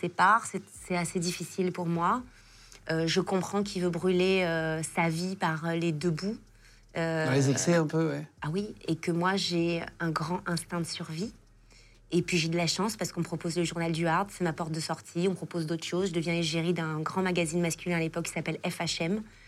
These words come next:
Speaker 1: Je commence mes calendriers, j'ai ma carrière qui fait comme ça, et lui, elle fait comme ça, mais dans l'autre sens. Donc, en
Speaker 2: Ah
Speaker 1: fait,
Speaker 2: ouais.
Speaker 1: ça nous sépare, euh, ça, ça stoppe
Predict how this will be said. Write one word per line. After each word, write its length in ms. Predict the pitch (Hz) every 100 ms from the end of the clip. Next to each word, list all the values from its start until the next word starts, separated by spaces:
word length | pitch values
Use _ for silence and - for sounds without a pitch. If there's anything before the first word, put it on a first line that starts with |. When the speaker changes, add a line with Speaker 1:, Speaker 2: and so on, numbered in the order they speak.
| - -
Speaker 1:
Je 100 | -
commence 300 | - 185 170
mes 80 | 180
calendriers, 500 | 175 165 165 175 202
j'ai 120 | 165
ma 80 | 160
carrière 360 | 170 165 175 -
qui 80 | -
fait 100 | 165
comme 180 | 160
ça, 200 | 156 214 220
et 60 | 185
lui, 140 | 196
elle 80 | 185
fait 140 | 180
comme 180 | 170 160
ça, 200 | - 214
mais 120 | 185
dans 140 | 160 160
l'autre 160 | 165
sens. 260 | 196 170 - _ - - _ - _
Donc, 140 | 175 175
en 40 |
Speaker 2:
Ah 20 |
Speaker 1:
fait, 80 | 190
Speaker 2:
ouais. 60 | 196
Speaker 1:
ça 100 | 175
nous 140 | 180
sépare, 720 | 170 170 165 185 214 247 240 - - _ _ _ -
euh, 460 | 170 165 165 160 160 - -
ça, 460 | 170 160 156 156 156 87 - -
ça 120 | 156
stoppe 480 | 147 - - 175 165